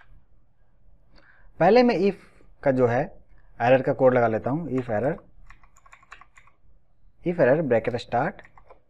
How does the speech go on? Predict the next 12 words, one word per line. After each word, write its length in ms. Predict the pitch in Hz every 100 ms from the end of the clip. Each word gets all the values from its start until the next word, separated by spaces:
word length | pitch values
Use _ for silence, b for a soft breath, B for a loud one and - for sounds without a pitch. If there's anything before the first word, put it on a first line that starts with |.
| _ _ _ _ 120
वी 220 | 143 247
लुकअप, 460 | 180 - 131 170 - _ _ _ _ - - - - - - - - -
जो 120 | 131
कि 100 | 139
हम 140 | 143 143
Excel 240 | 131 165
में 100 | 165
भी 80 | 160
लगाते 380 | 139 120 110 139
हैं, 140 | 240 - _ _ - - _ - - _ _ _ - _ _ - - - _ _ -
वी 120 | 151
लुकअप 460 | 175 160 196 -